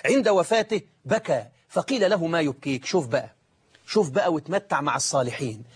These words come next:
اسألوا الله أن يلحقنا بهم، اللهم آمين. شوف عمر بن المنكدر أو محمد أو أبو بكر ابن المنكدر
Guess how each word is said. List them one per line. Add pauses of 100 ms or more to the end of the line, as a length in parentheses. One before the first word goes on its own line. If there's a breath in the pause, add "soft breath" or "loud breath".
(140)
اسألوا
الله
أن
يلحقنا
بهم،
اللهم
آمين. (480 loud breath)
شوف (200 soft breath)
عمر
بن
المنكدر
أو
محمد
أو
أبو
بكر
ابن
المنكدر